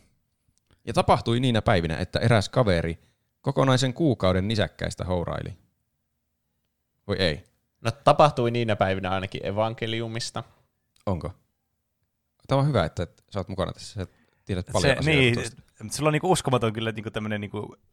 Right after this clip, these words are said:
Speaker 3: äh, äh, niinku piilotettu joku piirre, mikä paljastuu nyt tässä podcastissa
Speaker 1: Niin.
Speaker 3: tämän jakson seurauksena.
Speaker 2: Onko y-, onko yllätys, että mä oon isoinen ollut?
Speaker 1: Aa.
Speaker 2: Se varmaan
Speaker 3: Aivan,
Speaker 2: johtuu
Speaker 3: niin, niin,
Speaker 2: siitä.
Speaker 1: Voi olla.
Speaker 3: Aivan. Tämähän oli paljon tylsempi tää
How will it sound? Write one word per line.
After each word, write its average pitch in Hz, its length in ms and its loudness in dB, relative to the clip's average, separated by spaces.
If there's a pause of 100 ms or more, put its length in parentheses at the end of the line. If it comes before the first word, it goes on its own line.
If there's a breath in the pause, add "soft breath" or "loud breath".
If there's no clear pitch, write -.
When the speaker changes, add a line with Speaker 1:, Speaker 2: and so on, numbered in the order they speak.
Speaker 3:
äh, 127 120 -4 (520)
äh, - 300 -16
niinku 104 280 -4 (760)
piilotettu 120 520 2
joku 98 180 -2
piirre, 110 320 2
mikä 98 220 -2
paljastuu 101 460 2
nyt 90 120 -4
tässä - 200 -4
podcastissa 101 600 -2
Speaker 1:
Niin. 87 40 -8
Speaker 3:
tämän 95 220 -2
jakson 95 280 0
seurauksena. 98 760 0
Speaker 2:
Onko 123 300 4
y-, 123 180 0
onko 135 320 -2
yllätys, 110 460 0
että - 140 -8
mä 101 120 0
oon - 120 0
isoinen 101 680 -2
ollut? 117 360 -4 (800)
Speaker 1:
Aa. 82 200 -4 (640)
Speaker 2:
Se 101 120 -2
varmaan 92 140 6 (100)
Speaker 3:
Aivan, 123 100 6
Speaker 2:
johtuu 110 280 2
Speaker 3:
niin, 85 100 -2
niin, 104 180 0
Speaker 2:
siitä. 101 180 -8 (260)
Speaker 1:
Voi 82 220 -8
olla. 82 160 -12 (760)
Speaker 3:
Aivan. 85 400 -8 (180)
Tämähän 113 180 2
oli 120 100 2
paljon 117 280 2
tylsempi 104 400 -2
tää 92 280 0